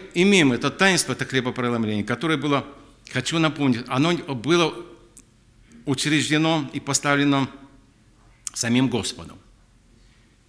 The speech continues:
нашим Господом Иисусом Христом. Оно не было поставлено и учреждено каким-то, м, синодом, церковным синодом, синодом,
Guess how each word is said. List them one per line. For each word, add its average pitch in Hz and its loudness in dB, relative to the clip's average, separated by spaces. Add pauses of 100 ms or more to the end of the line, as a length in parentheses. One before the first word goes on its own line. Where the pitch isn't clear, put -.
нашим 123 0
Господом 120 -2
Иисусом 120 -4
Христом. 123 -2
Оно 165 4
не 196 4
было 165 0
поставлено 147 2
и - 4
учреждено 147 0 (300)
каким-то, 135 0
м, 123 -2 (100)
синодом, 117 0
церковным 123 0
синодом, 120 -4 (440)
синодом, 127 0